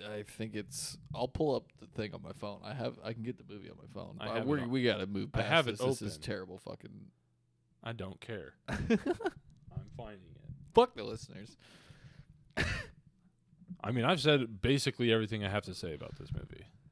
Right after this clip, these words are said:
Speaker 1: Uh,
Speaker 2: I don't have
Speaker 1: I
Speaker 2: much
Speaker 1: mean,
Speaker 2: more to say.
Speaker 1: we, I, we left out the best fucking fight scene.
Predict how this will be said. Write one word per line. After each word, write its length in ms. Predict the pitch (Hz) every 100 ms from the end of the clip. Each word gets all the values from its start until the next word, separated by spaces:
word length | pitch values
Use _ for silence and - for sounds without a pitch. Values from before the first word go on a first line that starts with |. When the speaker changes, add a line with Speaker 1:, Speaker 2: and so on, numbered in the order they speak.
| - - _ - -
Speaker 1:
Uh, 460 | 143 151 139 127 123
Speaker 2:
I 40 |
don't 200 | 117 113
have 160 | 107 107
Speaker 1:
I 40 |
Speaker 2:
much 140 | 107 147
Speaker 1:
mean, 180 | 139 120
Speaker 2:
more 100 | 92
to 60 |
say. 320 | 113 101 87 71 - _ _ _ _ _ _ _ _ - - _ - _ -
Speaker 1:
we, 260 | 113 143 120
I, 160 | 123 98 - -
we 180 | 123 110
left 360 | 110 104 -
out 260 | 104 107 -
the 300 | 107 107 107
best 320 | 110 113 113 -
fucking 300 | 117 107 104
fight 240 | 131 131
scene. 260 | - -